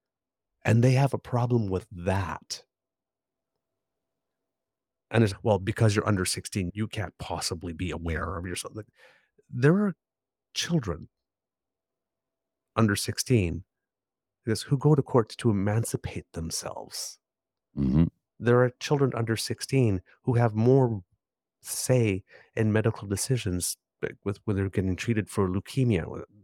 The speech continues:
Speaker 1: then they're being given right to be referred to. Words. Just using words.
Speaker 2: Yeah.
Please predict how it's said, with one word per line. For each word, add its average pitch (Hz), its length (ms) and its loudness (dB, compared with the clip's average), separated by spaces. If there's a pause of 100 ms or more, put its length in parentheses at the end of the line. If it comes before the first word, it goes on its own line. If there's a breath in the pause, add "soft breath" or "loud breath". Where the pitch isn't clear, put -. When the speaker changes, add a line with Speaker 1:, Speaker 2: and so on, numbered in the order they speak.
(460)
Speaker 1:
then 101 440 0
they're 95 160 0
being 98 280 0
given 92 300 2
right 87 160 0 (120)
to 104 100 -2
be 92 180 -4 (120)
referred 196 680 4
to. - 240 -10 (480)
Words. 202 640 6 (1120)
Just - 280 2
using 180 440 6
words. 156 560 0 (260)
Speaker 2:
Yeah. 60 300 -4